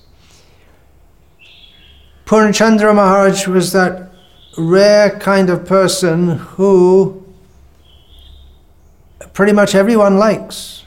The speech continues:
Ajata Shatru. It's hard to find anyone who didn't like, who didn't like him, or who was inimical toward him.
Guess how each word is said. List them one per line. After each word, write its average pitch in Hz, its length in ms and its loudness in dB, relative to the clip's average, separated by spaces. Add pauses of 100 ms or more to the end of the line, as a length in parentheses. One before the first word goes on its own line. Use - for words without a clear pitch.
(140)
Ajata 165 800 -2
Shatru. 165 580 -8
It's 131 200 -16
hard 160 320 -4
to 160 100 -10
find 151 320 -10
anyone 143 480 -8
who 143 160 -10
didn't 151 300 -10
like, 127 420 -10 (360)
who 151 120 -6
didn't 160 300 0
like 147 320 -4
him, 117 240 -18 (1000)
or 127 300 -4
who 135 240 -8
was 127 680 -10
inimical 147 640 -2
toward 147 460 -6
him. 123 320 -14